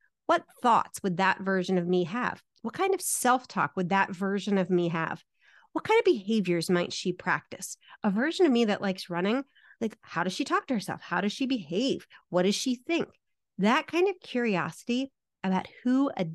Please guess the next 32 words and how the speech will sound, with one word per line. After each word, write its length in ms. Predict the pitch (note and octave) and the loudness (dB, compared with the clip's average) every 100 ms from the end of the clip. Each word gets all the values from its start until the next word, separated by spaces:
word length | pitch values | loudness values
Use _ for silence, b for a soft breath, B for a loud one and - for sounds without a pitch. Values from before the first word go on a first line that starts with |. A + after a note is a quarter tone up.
| - | -2
different 360 | G#3 F#3 A3+ F3+ | 0 0 -2 -2
version 540 | E3 E3+ F3+ A3 G#3+ | -4 -4 -2 -2 -2
of 160 | - E3+ | -2 -4
you 460 | E3+ D#3+ F3 F#3+ G#3 | -6 -4 -2 0 0
might 560 | F3+ F3 F3 F3+ E3+ | 0 2 0 -2 -6
be 340 | F3 F3 A3+ C#4+ B B B _ | -6 -4 -4 -8 B B B _
opens 420 | - B3+ D4+ C4+ | -12 -2 2 4
up 140 | C4+ C4+ | 4 0
space 420 | - G#3 F#3 F#3 - _ _ | -2 0 0 0 -10 _ _
for 80 | - | 0
you 200 | G#3+ A3 | 2 2
to 100 | G#3 | -2
step 400 | - - G#3 F#3+ - | -8 -2 -2 -2 0
into 320 | F#3+ F#3 F#3 | 0 2 0
that 220 | F3+ F3 | 0 -2
version 480 | F3+ E3 D#3 E3 D#3+ - - | -4 -4 -2 -2 -2 -4 -6
of 260 | F3 F3 | -6 -6
yourself. 580 | E3+ E3 D#3+ - - - _ _ _ _ _ - | -6 -6 -6 -8 -10 -16 _ _ _ _ _ 2
Now, 160 | D4 - - | 2 2 -2
you 240 | F3+ B3 | -2 0
do 140 | G#3+ | 4
not 220 | F3+ F#3+ G3+ | 4 4 2
have 180 | G#3+ | -2
to 100 | - | -2
want 220 | F3+ F#3+ - | 0 0 -2
to 80 | |
be 160 | F3+ F3+ | -2 -2
a 80 | F3 | -2
runner 400 | E3 F3+ C4 F#4 - _ _ _ _ _ _ _ _ _ - | -2 2 2 2 -4 _ _ _ _ _ _ _ _ _ 2
or 140 | G#3 | 4
an 100 | G3+ | 6
embroiderer 640 | F#3 F3+ F3+ A#3 C#4 D4+ | 4 2 2 2 2 0